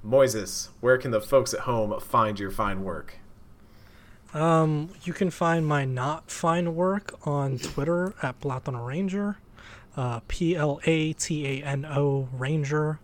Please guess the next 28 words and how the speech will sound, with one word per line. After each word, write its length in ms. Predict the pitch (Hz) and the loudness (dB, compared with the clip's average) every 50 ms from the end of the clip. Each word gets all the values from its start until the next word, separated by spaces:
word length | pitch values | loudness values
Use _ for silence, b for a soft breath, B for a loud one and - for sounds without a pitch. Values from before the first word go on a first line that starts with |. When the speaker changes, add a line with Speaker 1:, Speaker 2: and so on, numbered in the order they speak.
| - - | -10 -10
Speaker 2:
I 200 | 120 117 117 123 - - - - | -10 -8 -8 -10 -14 -18 -14 -6
usually 380 | 147 135 139 131 - 143 135 131 | -4 -2 -2 -2 -2 -2 -2 -2
find 320 | - - 139 131 127 127 | 0 0 0 0 0 0
I 60 | 123 | -2
have 160 | 123 127 - | -4 -4 -4
to 100 | - - | -6 -8
spell 240 | - - - 131 127 | -6 -4 -4 -2 0
that 160 | 131 127 131 | 0 0 0
out 160 | 131 123 135 - | 0 -2 -4 -4
for 120 | - 143 | -6 -8
folks. 500 | 131 - 143 131 131 131 - - 175 180 185 202 | -6 -4 -2 -2 -2 -2 -2 -2 -2 -2 -2 -6
Speaker 1:
<laughs> 60 | 170 B B B B B B B B - | -10 B B B B B B B B 0
Speaker 2:
Um, 640 | - 139 135 131 131 131 131 131 131 127 123 120 120 - - B B B B B - - | 2 4 4 4 4 4 2 2 0 -2 -4 -6 -8 -12 -16 B B B B B 0 2
and 320 | 147 143 139 135 135 135 | 4 4 4 4 2 2
you 80 | 139 131 | 0 0
can 160 | - 151 139 | 0 0 0
find 380 | - - 151 139 139 139 135 | 0 0 2 2 2 2 0
the 40 | 131 | 0
work 360 | 127 127 135 135 135 - - | 0 0 0 0 0 -2 -4
that 180 | - 143 127 131 | -4 -2 -2 0
I'm 240 | 127 123 123 120 120 | 0 -2 -2 -4 -6
currently 460 | - - 262 262 254 233 220 208 185 | -4 -2 0 0 2 4 2 2 4
doing 280 | 165 190 185 180 175 165 | 4 4 4 4 4 4
in 80 | 156 | 2
terms 280 | 147 - 151 147 147 143 | 2 0 0 0 2 0
of 120 | 139 - | 0 0
my 120 | 143 139 139 | 0 2 2
writing, 580 | 139 160 165 170 165 156 151 147 147 139 131 | 4 6 6 6 6 6 4 2 0 -2 -4